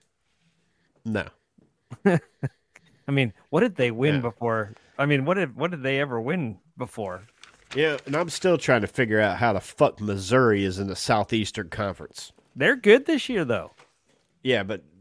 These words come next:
Speaker 1: geographically, because old school
Speaker 2: Yeah, it doesn't make any sense, yeah.
Speaker 1: geographically, it does, it, it makes no sense.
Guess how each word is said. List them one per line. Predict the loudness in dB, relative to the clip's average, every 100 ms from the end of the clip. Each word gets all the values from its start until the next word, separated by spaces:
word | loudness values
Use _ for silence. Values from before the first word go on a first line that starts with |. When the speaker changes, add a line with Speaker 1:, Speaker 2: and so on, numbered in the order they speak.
| -16
Speaker 1:
geographically, | -2 0 0 2 2 2 0 -4 -4
because | -4 -2 -4 -2
old | 0 0 -2
school | -4 0
Speaker 2:
Yeah, | 2
it | 2
doesn't | 2
make | 0 -2
any | -10
sense, | -10 -14 -14
yeah. | -8
Speaker 1:
geographically, | 2 4 4 6 4 4 -2 -2
it | -2
does, | -2 -4
it, | -2 -6 -4
it | -6
makes | -2 -2 -4
no | -6 -6
sense. | -6 -8 -8 -12 -20